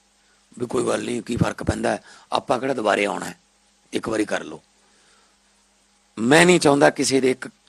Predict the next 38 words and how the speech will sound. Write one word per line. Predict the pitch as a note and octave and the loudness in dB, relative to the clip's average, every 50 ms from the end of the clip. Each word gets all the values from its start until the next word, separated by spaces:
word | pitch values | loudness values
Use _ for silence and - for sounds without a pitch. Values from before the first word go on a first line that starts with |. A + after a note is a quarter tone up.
| _ | _
ਚੁੱਲ੍ਹੇ | - C3 B2 C3+ C#3 | -2 0 2 2 2
ਦੀ | B2+ C3 A#2+ G#2+ | 2 2 2 0
ਅੱਗ | G2 | 0
ਬੁਝੇ। | F#2 G#2+ G2 G2+ G2+ A2+ B2+ B2 A2+ - _ _ _ _ _ _ _ _ _ _ _ _ _ _ _ _ - _ _ _ - - | -2 -2 0 0 2 2 2 0 0 -6 _ _ _ _ _ _ _ _ _ _ _ _ _ _ _ _ -20 _ _ _ -8 -6
ਅਸੀਂ | B2 C#3 C3+ | -4 -2 0
ਸਾਰੇ | - C#3 B2+ C3+ C#3+ C#3 C3+ - - - _ _ _ _ _ _ _ _ _ _ _ | 2 2 2 4 2 2 0 -2 -8 -16 _ _ _ _ _ _ _ _ _ _ _
ਪੀ | - A2 A2+ | -4 -2 0
ਆਰ | A2+ A2+ | -2 -2
ਟੀ | - B2 | -2 -6
ਸੀ | A2+ - A#2 | -6 -4 -4
ਦੇ | A#2+ | -4
ਮੁਲਾਜ਼ਮਾਂ | A#2+ A2+ G#2+ G2+ G2 F#2+ G2+ G#2+ A2+ | -4 -2 -2 -4 -4 -4 -2 -4 -2
ਨਾਲ | A2+ A#2 A#2 | -2 -2 -4
ਵੀ | A#2 B2 | -4 -4
ਗੱਲਬਾਤ | B2 B2 A#2+ A#2+ A#2 A#2+ A#2 - - | -4 -4 -4 -2 -2 -4 -4 -4 -6
ਦੇ | B2 | -6
ਵਿੱਚ | A2+ A#2 A2 - - | -6 -6 -8 -10 -14
ਆ। | A2+ G#2 - _ _ _ _ _ _ _ _ _ _ _ _ _ _ _ _ _ _ _ _ _ _ _ _ _ _ _ _ _ _ _ _ _ _ _ _ _ | -14 -16 -18 _ _ _ _ _ _ _ _ _ _ _ _ _ _ _ _ _ _ _ _ _ _ _ _ _ _ _ _ _ _ _ _ _ _ _ _ _
ਕਿਸੇ | - B2+ A#2+ C3 | -6 -4 -2 0
ਦਾ | B2+ C3 | 0 0
ਕੋਰਟ | - - A2 G#2+ G#2 | 0 0 -2 -2 -2
'ਚ | - - | -4 -4
ਕੇਸ | - B2 A#2+ A2+ | -4 -2 -2 -2
ਚੱਲਦਾ, | - - B2 A2+ A2+ A2 A#2 | -2 -4 -4 -4 -4 -6 -6
ਕਿਸੇ | A#2+ A#2+ A2+ G#2+ | -6 -6 -8 -8
ਦੀ | A2 A#2 | -8 -8
ਪੀ | - - A2 | -6 -6 -6
ਆਈ | G#2 G2+ G2+ A2 | -4 -4 -4 -4
ਐਲ | A#2 A2+ | -4 -4
ਪਈ | G#2+ - A2+ A#2 | -4 -4 -4 -4
ਹੋਈ | A2+ A2 A2+ A2+ A2+ A2+ | -2 -2 -2 -2 -2 -4
ਹੈ, | |
ਕਿਸੇ | G#2+ - A2 G#2 G#2+ | -4 -6 -10 -10 -8
ਦਾ | A2+ A2 - _ _ _ _ _ _ - - _ _ _ _ _ _ _ | -8 -8 -8 _ _ _ _ _ _ -20 -20 _ _ _ _ _ _ _
ਕੋਈ | - B2+ B2 B2 A#2+ B2 - - _ _ _ _ _ _ - - | -4 -2 -2 -2 -2 -4 -6 -10 _ _ _ _ _ _ -10 -10
ਟੈਕਨੀਕਲ | A#2+ A2 - A#2+ B2+ A#2 B2+ B2+ | -8 -6 -4 -4 -2 -2 -2 -2
ਇਸ਼ੂ | A#2+ G#2+ - A#2+ A#2+ | -2 -4 -4 -4 -4
ਹੈ। | A#2 A#2 - | -4 -4 -8